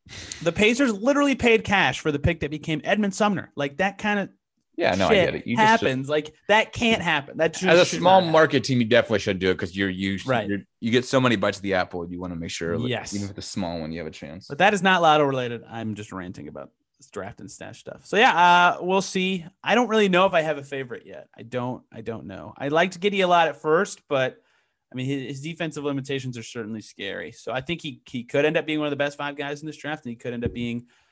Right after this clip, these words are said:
Speaker 1: not that awesome 'cause he doesn't really bend his knees when he plays basketball, which seems like it should be important. So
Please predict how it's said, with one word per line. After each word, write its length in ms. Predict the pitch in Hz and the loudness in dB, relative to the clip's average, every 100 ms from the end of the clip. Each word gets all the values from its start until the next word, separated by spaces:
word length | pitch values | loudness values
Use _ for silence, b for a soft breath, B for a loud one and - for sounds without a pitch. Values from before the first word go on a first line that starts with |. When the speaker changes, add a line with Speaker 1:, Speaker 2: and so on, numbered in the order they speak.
| _ _ _ | _ _ _
Speaker 1:
not 300 | - 120 131 | -6 -4 -2
that 120 | 135 | -2
awesome 300 | 131 151 - | -2 -4 -8
'cause 100 | - | -12
he 60 | 107 | -10
doesn't 160 | 101 101 | -8 -6
really 120 | 107 | -6
bend 200 | 107 101 | -6 -8
his 80 | 107 | -6
knees 200 | 104 98 | -6 -6
when 100 | 95 | -10
he 40 | |
plays 220 | 104 95 | -10 -10
basketball, 500 | 101 98 - - - | -8 -8 -10 -16 -14
which 220 | 95 - | -14 -14
seems 160 | - 214 | -8 -4
like 180 | 175 170 | -4 -4
it 60 | |
should 100 | - | -8
be 60 | 151 | -4
important. 340 | 131 127 - _ | -4 -6 -10 _
So 360 | - 170 147 | 0 2 0